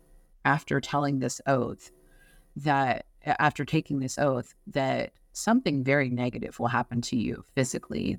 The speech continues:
that you will suffer a very severe illness, perhaps even death. And so essentially one of the things that I'm trying to do is talk about how these things that are being dismissed as, as voodoo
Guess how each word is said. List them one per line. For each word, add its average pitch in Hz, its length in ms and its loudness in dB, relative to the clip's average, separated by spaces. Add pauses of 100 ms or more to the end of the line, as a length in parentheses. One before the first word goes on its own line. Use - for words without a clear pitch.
that 127 300 2 (140)
you 143 200 0
will 127 480 -2
suffer - 400 2
a 127 60 0
very 135 280 2
severe 123 420 -4
illness, 151 500 -2 (320)
perhaps 160 400 0
even 127 240 2
death. 85 280 -2 (1160)
And 180 180 2
so 165 440 0
essentially 226 440 -2
one 170 160 0
of 185 80 2
the 160 80 0
things 156 320 -4
that 143 120 0
I'm 139 140 -2
trying 156 260 -2
to 139 80 -4
do 151 440 -2 (460)
is 156 220 0
talk 156 220 0
about 143 280 0
how 147 240 0
these 139 220 -6
things 240 280 -2
that 175 100 0
are 151 200 2 (160)
being 165 240 0
dismissed 139 560 0
as, 131 320 0
as 131 220 0
voodoo 127 680 0